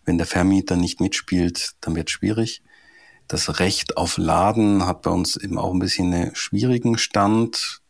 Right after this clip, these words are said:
weil es wäre dann eben auch wieder so eine Vorgabe. Man setzt mehr auf Freiwilligkeit. Es kommt aber auch langsam immer mehr, dass die,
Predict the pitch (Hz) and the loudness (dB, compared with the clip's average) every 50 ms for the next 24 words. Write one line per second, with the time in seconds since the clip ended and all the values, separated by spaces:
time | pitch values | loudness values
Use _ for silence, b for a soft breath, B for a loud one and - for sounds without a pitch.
0 | _ - - 87 85 85 87 - - - 87 - - - - - 87 90 90 90 | _ -6 -2 -2 0 0 -2 -4 -6 -10 -6 -4 -4 -4 -4 -4 -4 -4 -2 -2
1 | 90 87 87 90 95 95 87 87 - - 95 90 90 82 82 82 82 80 - - | -2 -2 -2 -2 -4 -4 -4 -4 -4 -4 -2 -2 -2 -2 -2 -2 -2 -4 -2 0
2 | 117 117 110 107 104 98 101 101 104 98 101 98 B B B B B B B B | 0 0 2 2 2 2 2 2 0 -2 -2 -4 B B B B B B B B
3 | B B _ - 87 87 92 90 - - - 85 87 82 80 - - - 80 82 | B B _ -6 -2 -2 -2 -2 -2 -4 -2 -2 -2 0 -2 -4 -4 -2 -2 0
4 | 92 98 104 98 95 92 - - - - 90 92 87 - - - - b b b | 0 2 2 0 0 -2 -4 -6 -4 -2 -2 -2 -2 -4 -8 -16 -18 b b b
5 | b b b b b b b b b b b b b _ _ _ _ - - - | b b b b b b b b b b b b b _ _ _ _ -6 -6 -4
6 | - - - 98 117 131 127 - 101 101 92 90 - 107 98 101 107 101 104 98 | -2 0 0 2 2 0 0 -2 -2 0 0 0 2 2 2 2 2 2 2 0
7 | 95 - 107 104 104 101 98 98 95 101 104 104 101 - 92 85 - - - - | 0 0 0 2 2 4 2 2 4 4 2 2 2 0 -2 -2 0 -2 -2 -4
8 | - 87 85 85 92 | -2 -2 -2 -4 -6